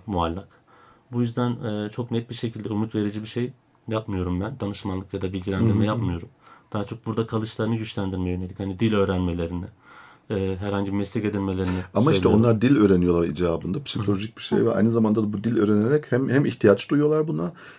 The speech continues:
Speaker 2: hem de dil öğrenirken asıl hedeflerinden uzaklaştığını da hissediyorlar. Dolayısıyla bölünüyorlar aslında, değil mi? Öyle bir şeyler yaşanabiliyor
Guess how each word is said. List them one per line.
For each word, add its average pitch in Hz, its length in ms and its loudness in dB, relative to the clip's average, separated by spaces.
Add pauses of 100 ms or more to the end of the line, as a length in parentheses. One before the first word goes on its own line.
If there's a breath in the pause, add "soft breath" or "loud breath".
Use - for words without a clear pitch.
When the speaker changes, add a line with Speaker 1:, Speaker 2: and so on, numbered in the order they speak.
Speaker 2:
hem 135 180 2
de 123 160 4
dil 123 140 0
öğrenirken 123 680 2 (500 loud breath)
asıl - 280 4
hedeflerinden 120 680 6
uzaklaştığını 120 800 6
da 101 60 6
hissediyorlar. 76 720 -4
Dolayısıyla 107 880 2
bölünüyorlar 107 440 10
aslında, - 400 -4
değil - 100 -4
mi? 147 60 -4
Öyle 143 180 -2
bir 127 220 -2 (340 loud breath)
şeyler 110 260 4
yaşanabiliyor 78 640 4